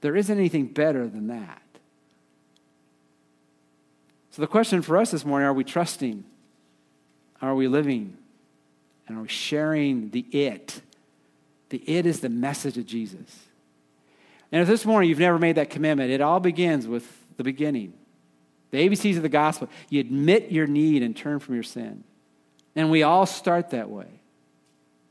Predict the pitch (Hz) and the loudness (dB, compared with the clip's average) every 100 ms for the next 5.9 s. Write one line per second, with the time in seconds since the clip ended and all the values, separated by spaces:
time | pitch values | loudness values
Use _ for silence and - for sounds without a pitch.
0 | _ _ _ _ _ 165 147 175 202 226 | _ _ _ _ _ 0 4 6 8 8
1 | 190 147 170 175 147 - 160 143 - 147 | 6 4 2 0 0 0 0 0 0 2
2 | 151 135 123 120 - _ _ _ _ - | 2 0 -2 -6 -14 _ _ _ _ -4
3 | 139 123 - 135 120 120 123 117 120 113 | -2 -2 -2 -2 -2 -2 -4 -4 -6 -4
4 | 117 143 156 - 131 123 135 117 - - | -4 -4 -6 -6 -6 -4 -2 -6 -10 -8
5 | 127 139 139 - 135 143 143 117 98 | -6 -6 -8 -6 -4 -2 -4 -6 -12